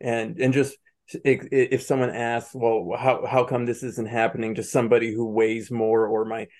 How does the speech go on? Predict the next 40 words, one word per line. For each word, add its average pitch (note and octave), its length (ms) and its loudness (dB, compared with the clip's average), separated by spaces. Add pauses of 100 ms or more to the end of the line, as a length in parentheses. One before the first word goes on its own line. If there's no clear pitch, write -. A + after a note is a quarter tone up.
(120)
my A#2+ 100 2
brother A2+ 460 4
who, A2 380 0
who, A2 400 -4
who A#2 140 -2
weighs A2 280 2
more A2+ 200 2
than G#2+ 160 -2
me?" G#2+ 260 -4 (360)
then A#2+ 140 6
I A2+ 100 6
just C3 220 4
explain B2+ 360 4
that A2+ 100 6
it's G#2 140 -2
for, B2 380 4 (360)
i-, A#2+ 180 2
i-, A#2+ 40 -2
they're, A2+ 340 4
they're A2+ 200 0
too D3+ 240 -2
heavy B2+ 260 0
for A2+ 240 -4
their, A#2 280 4
their, A#2+ 340 4
their D3 240 6
li-, D3 200 2 (120)
their C#3 220 2
liver C#3 280 0
doesn't B2 360 -6
like A#2 320 -6 (260)
their A#2 240 4
specific A2 540 -6
weight, G#2+ 400 -8
or, A2+ 440 0 (380)
uh, A#2 140 4
that A2 280 0
is A#2 200 -4
just A#2+ 220 -6
the A2 140 -4